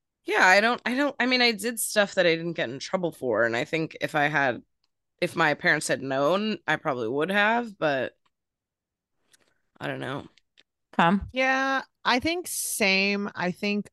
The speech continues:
Speaker 3: I, at least, like, in high school, the most, like, in trouble I've gotten would be, like, I got, like, Saturday school 'cause I s-,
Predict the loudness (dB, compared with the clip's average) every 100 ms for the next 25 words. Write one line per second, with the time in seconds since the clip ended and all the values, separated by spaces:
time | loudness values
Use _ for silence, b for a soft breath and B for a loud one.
0 | -2 0 0 0 0 -2 -2 -2 -4 -6
1 | _ _ _ _ _ _ _ _ _ _
2 | _ _ _ _ _ _ _ -2 0 0
3 | 0 0 -2 -4 -4 -6 -6 -6 -4 -2
4 | -4 -2 0 2 0 -2 -4 -6 -6 -6
5 | -2 0 2 0 2 0 -2 -6 -4 -4
6 | -4 -8 -18 _ -10 -6 -6 -8 -8 -6
7 | -6 -8 -8 -10 -8 -8 -6 -6 -4 -8
8 | -8 -10